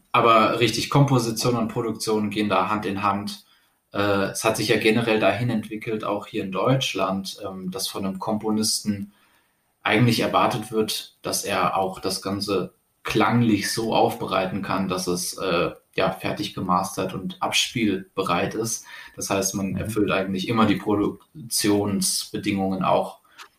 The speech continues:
Speaker 1: ähm,
Speaker 2: Mhm.
Speaker 1: Komposition, Produktion in einer Person.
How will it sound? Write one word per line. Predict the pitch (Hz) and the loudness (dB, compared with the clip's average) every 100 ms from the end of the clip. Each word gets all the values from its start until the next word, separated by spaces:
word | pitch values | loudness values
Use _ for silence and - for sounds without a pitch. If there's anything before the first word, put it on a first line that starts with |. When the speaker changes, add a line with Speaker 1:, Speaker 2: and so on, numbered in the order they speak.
| _ - - | _ -20 -8
Speaker 1:
ähm, | 104 95 90 87 - | -2 0 0 -2 -4
Speaker 2:
Mhm. | 110 98 | -6 -2
Speaker 1:
Komposition, | 113 104 104 95 92 95 95 | 2 2 2 0 -2 -2 0
Produktion | 92 95 92 - 90 | 0 0 -2 -2 -2
in | 85 | 0
einer | 78 92 92 | 0 0 -2
Person. | 95 92 98 104 | -2 -2 -2 -4